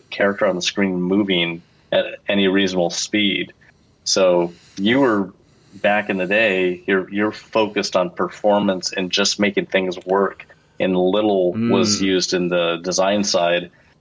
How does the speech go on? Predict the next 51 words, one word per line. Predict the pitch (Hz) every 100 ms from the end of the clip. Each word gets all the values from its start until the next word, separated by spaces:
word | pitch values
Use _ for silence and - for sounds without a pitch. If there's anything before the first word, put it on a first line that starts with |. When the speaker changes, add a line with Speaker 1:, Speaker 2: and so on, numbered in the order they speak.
| -
Speaker 1:
where | 98 92 87
nowadays | 95 101 107 95 92 87
that | 90 101 -
shit's | - 101 104
Speaker 2:
Yep. | -
Speaker 1:
taken | 101 92 87
care | 104 104
of | 98 92
you, | 92 90
for | - 98 107
you, | 92 87 87 - _ -
and | 98
I | 101
can | 98
just | 90 -
focus | 98 90
on | 90
design. | 82 82 85 82 - - -
Speaker 2:
Yeah, | 180 165 139
I |
mean, | 147
I, | 135
I | 135 135
would | 127
have, | 120 -
I | 117 -
would | 110
have | 101
assumed | - 110 101
that |
that | 92
would | 92
have | 90
been | 95
the, | 92 90
the | 104
answer, | 101 98 -
because, | 110 101
yeah, | 101 95 104 90
if | 101
someone | - 95
is | 87
getting | 95 95
into | 98
that | 101
kind | - 101
of | -
stuff, | 101 -
there's, | 101 -
you | 107
know | 95